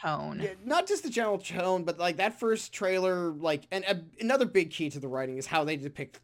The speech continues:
Speaker 2: Cao Cao, because that's the key. If
Speaker 1: Mm-hmm.
Speaker 2: Cao Cao is depicted as a straight up villain, then we know where this is going. No matter what you do with Liu Bei, it's gonna, we know where this is gonna end.
Speaker 1: Yeah.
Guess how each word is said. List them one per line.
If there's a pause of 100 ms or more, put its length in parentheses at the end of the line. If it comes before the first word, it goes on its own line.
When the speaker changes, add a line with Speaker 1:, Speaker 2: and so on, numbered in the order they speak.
(160)
Speaker 2:
Cao
Cao,
because
that's
the
key. (1080)
If
Speaker 1:
Mm-hmm.
Speaker 2:
Cao
Cao
is
depicted
as
a
straight
up
villain, (1400)
then
we
know
where
this
is
going.
No
matter
what
you
do
with (160)
Liu
Bei,
it's
gonna, (220)
we
know
where
this
is
gonna
end. (840)
Speaker 1:
Yeah.